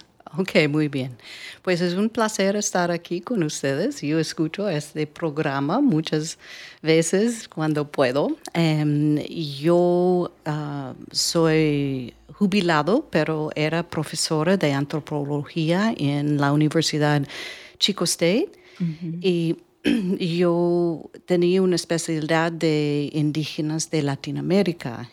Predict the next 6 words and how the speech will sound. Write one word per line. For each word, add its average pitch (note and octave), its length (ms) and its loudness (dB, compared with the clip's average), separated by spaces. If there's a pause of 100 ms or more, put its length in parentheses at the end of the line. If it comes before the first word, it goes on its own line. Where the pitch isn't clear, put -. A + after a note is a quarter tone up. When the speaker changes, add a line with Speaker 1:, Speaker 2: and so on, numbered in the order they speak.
Speaker 1:
y D3 140 -4
Speaker 2:
Mm. C#3+ 360 -2 (220)
Speaker 1:
la B2+ 540 0 (560)
cultura D#3+ 720 2 (320)
de C3+ 440 0 (380)
actual. C#3+ 680 0